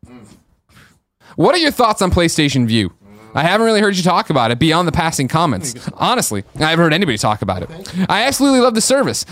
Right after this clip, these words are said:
as it gives me an easy way to watch T V and it keeps the kids entertained. My deeper question is, why did Sony move into this space?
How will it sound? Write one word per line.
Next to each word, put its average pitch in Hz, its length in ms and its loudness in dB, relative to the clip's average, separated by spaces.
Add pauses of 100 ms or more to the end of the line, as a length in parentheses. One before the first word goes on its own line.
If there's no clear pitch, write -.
as 202 160 0
it 208 60 0
gives 220 200 0
me 277 180 2
an 262 60 -2
easy 294 380 0
way 233 180 2
to 208 80 4
watch 185 320 2
T 220 140 0
V 190 140 2
and 180 100 0
it 185 60 -4
keeps 208 240 0
the 208 100 -2
kids 165 280 0
entertained. 143 560 0 (280)
My 180 100 2
deeper 233 280 0
question 127 340 0
is, 135 100 2
why 165 200 2
did 285 100 -4
Sony 202 240 2
move 185 220 4
into 180 180 0
this 160 160 0
space? - 480 -2